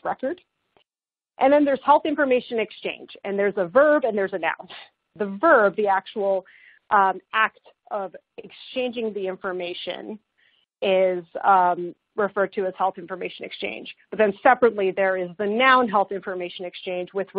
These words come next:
which refers to the entity that creates or maintains the infrastructure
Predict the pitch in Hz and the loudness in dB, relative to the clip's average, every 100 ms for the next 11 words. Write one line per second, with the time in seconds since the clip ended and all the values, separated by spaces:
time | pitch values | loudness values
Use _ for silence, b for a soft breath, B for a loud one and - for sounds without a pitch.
0 | 196 185 196 - 202 - 190 180 - 202 | -6 -6 -6 -4 -4 0 0 -2 -6 -2
1 | 190 190 - 240 233 208 - 190 185 180 | -2 -4 0 0 0 -8 -6 -4 -4 -4
2 | _ - B B B - 202 190 - - | _ -20 B B B 4 6 6 2 -8
3 | 220 214 220 220 - - 190 190 190 285 | -2 0 0 -4 -8 -8 -6 -8 -6 -2
4 | 349 269 247 220 214 202 196 - 214 196 | -2 -2 -4 -4 -6 -16 -18 -8 -6 -6
5 | - 98 95 | -6 -4 -4